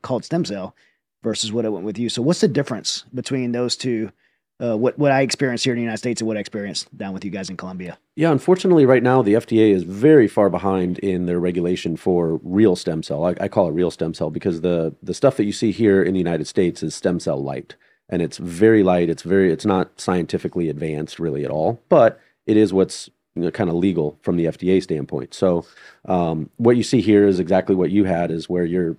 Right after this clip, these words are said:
Speaker 2: a doctor will either puncture your iliac crest and suck out a bunch of bone marrow and put it in a centrifuge and then repurpose it, and you're still getting your forty-seven, forty-eight-year-old stem cells, or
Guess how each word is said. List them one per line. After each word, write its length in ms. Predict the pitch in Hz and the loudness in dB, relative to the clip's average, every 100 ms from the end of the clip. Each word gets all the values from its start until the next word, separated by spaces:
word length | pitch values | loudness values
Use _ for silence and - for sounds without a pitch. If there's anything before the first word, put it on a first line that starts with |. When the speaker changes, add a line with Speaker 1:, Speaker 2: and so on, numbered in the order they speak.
| - | -8
Speaker 2:
a 380 | 85 - - | -8 -8 -6
doctor 320 | 95 101 98 104 | 0 0 2 0
will 160 | 92 | 0
either 320 | 95 90 87 | 0 0 -2
puncture 380 | 78 - 135 - | -4 -2 -2 2
your 160 | 117 104 | 4 6
iliac 400 | 113 107 98 95 | 6 4 4 0
crest 360 | - 98 98 | 0 0 0
and 100 | 85 | -4
suck 200 | 82 101 | -6 -2
out 120 | 101 90 | 0 0
a 40 | |
bunch 180 | 95 90 | -2 -4
of 80 | 87 | -2
bone 220 | 92 90 | -2 -2
marrow 240 | 85 85 | -4 -4
and 100 | 80 | -4
put 140 | - 107 | 2 4
it 40 | |
in 80 | 98 | 4
a 60 | |
centrifuge 580 | 87 92 90 - 90 85 | 2 -2 -4 -4 -2 -2
and 80 | 87 | -2
then 140 | 80 | -2
repurpose 560 | 87 139 - 101 90 - | 0 0 2 0 -2 -2
it, 160 | 92 85 | -2 -2
and 160 | 82 - - - - | -6 -10 -20 -8 -2
you're 100 | 120 | 0
still 180 | 143 | 2
getting 220 | 117 107 101 | 4 4 4
your 100 | 92 | 2
forty-seven, 560 | - 92 87 87 82 | 2 2 2 0 -2
forty-eight-year-old 580 | - 87 82 80 82 71 | -2 0 0 -2 -4 -6
stem 240 | - 110 | -2 -2
cells, 340 | 98 90 80 78 | 0 -2 -2 -4
or 140 | 67 | -8